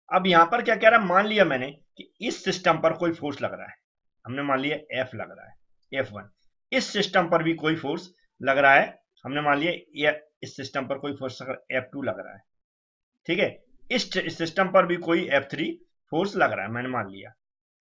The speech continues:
मतलब एक ही प्लेन पर तीनों फोर्स नहीं लग रहे हैं, या तीनों फोर्स की जो line of action एक ही से, एक ही प्लेन पर नहीं है, अलग-अलग प्लेन पर हो। अलग-अलग जब प्लेन, अलग-अलग प्लेन पर जो उसकी क्रिया रेखाएं होती हैं फोर्सेस की,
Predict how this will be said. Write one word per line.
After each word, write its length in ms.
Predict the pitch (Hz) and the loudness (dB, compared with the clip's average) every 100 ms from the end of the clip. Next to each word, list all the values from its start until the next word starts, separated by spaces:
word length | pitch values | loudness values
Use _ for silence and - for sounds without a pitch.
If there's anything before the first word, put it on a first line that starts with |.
| - | -10
मतलब 580 | 131 156 180 240 - - 165 | -2 0 8 6 6 -10 -4
एक 240 | 214 - | -4 -2
ही 100 | 269 | -2
प्लेन 360 | - 196 185 165 | 2 2 4 2
पर 100 | 175 | 0
तीनों 320 | - 175 190 | 0 -2 0
फोर्स 320 | 160 165 160 | 0 -4 -4
नहीं 180 | 139 139 | -6 -2
लग 160 | 110 | -2
रहे 160 | 95 95 | -4 -8
हैं, 100 | 98 _ _ - | -12 _ _ -2
या 100 | 170 | -2
तीनों 340 | 175 180 220 | -2 -2 -2
फोर्स 300 | 175 175 165 | -2 -4 -4
की 140 | 196 | -4
जो 80 | 190 | 2
line 220 | 165 151 | 6 6
of 120 | 160 160 | 4 -2
action 280 | 151 190 | -4 -2
एक 180 | 190 156 | -2 -2
ही 260 | 180 196 196 _ _ | -2 -6 -8 _ _
से, 360 | - 165 170 160 | -6 -2 4 4
एक 100 | 165 | 2
ही 60 | |
प्लेन 320 | 208 160 156 151 | -2 0 0 2
पर 100 | 165 | 0
नहीं 180 | 127 | 0
है, 80 | 117 - - | -6 -8 2
अलग-अलग 480 | 202 220 208 202 202 | 8 8 8 6 4
प्लेन 320 | 151 131 120 | 0 0 -4
पर 140 | 113 | -8
हो। 300 | 104 98 104 _ _ _ 151 | -12 -12 -18 _ _ _ 2
अलग-अलग 420 | 175 196 233 226 | 6 6 4 2
जब 140 | 220 | -2
प्लेन, 360 | - _ 156 160 165 - - _ - 160 | -4 _ -2 2 0 -2 -20 _ -12 -6
अलग-अलग 440 | 151 151 175 214 214 | 0 4 6 6 4
प्लेन 240 | 165 175 | 2 2
पर 400 | 180 156 165 - _ _ 139 | 4 4 2 -10 _ _ -10
जो 160 | 180 | -4
उसकी 280 | 247 - 247 | -2 -4 -6
क्रिया 280 | 196 196 196 | -4 4 6
रेखाएं 380 | 196 175 180 180 | 6 6 2 2
होती 340 | 147 143 180 | 0 -2 -2
हैं 80 | 202 | 0
फोर्सेस 440 | 196 160 160 160 | 0 -2 -2 -6
की, 320 | - 185 185 | -6 -8 -8